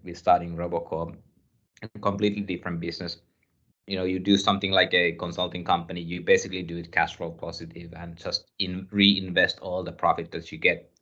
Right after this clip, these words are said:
into growing the business. So it's a lot of grinding. Um, you know, I,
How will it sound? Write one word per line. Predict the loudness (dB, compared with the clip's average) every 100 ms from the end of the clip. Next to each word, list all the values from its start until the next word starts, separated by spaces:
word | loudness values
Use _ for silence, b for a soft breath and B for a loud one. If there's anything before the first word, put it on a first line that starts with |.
| -10
into | -10 -10
growing | -6 -4 -4
the | -6
business. | -8 -8 -2 -2 -2 b b b b -4
So | 4 4 4 -2
it's | -10 0
a | 8
lot | 10 10
of | 6
grinding. | 2 -2 -2 -4 -6 -4 -8 -8
Um, | -4 -4 -4 -12 -20 _
you | -12 -10
know, |
I, | 0 2 2 -2